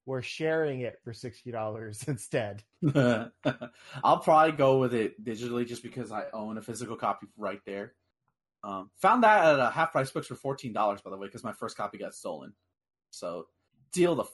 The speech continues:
Speaker 2: fucking century, 'cause that, you're never gonna find that game for under fifty.
Speaker 1: My copy was stolen, but I think,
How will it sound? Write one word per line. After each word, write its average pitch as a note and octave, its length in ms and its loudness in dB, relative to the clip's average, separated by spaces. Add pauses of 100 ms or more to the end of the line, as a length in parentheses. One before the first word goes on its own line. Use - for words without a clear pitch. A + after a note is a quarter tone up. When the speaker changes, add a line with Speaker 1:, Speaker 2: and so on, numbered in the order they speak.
Speaker 2:
fucking C#3 320 0
century, A2+ 400 -6
'cause A#2+ 180 -8 (260)
that, A#2+ 180 0
you're C3 100 0
never C3 220 -2
gonna A#2 160 -4
find A#2 160 -2
that G#2 100 -6
game G#2+ 160 -8
for - 180 -8
under G2+ 360 -6 (180)
fifty. - 420 -10 (2500)
Speaker 1:
My C4 360 2
copy B3+ 420 -2
was E3+ 320 -2
stolen, A#3 420 0
but G#3+ 80 -4
I F3 100 0
think, G#3 320 -4